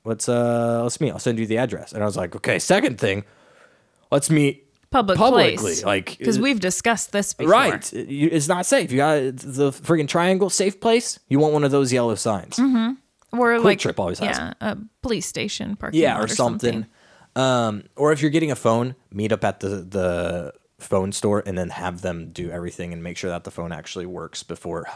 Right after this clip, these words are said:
Speaker 1: letting the person walk away with your money. Pro tip,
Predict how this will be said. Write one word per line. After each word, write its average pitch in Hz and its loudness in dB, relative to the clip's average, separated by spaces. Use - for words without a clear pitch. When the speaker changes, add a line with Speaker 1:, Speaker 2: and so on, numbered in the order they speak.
Speaker 1:
letting 87 -4
the 80 -12
person 82 -10
walk 87 -4
away 85 -6
with 82 -12
your 76 -8
money. 80 -12
Pro 175 6
tip, - -4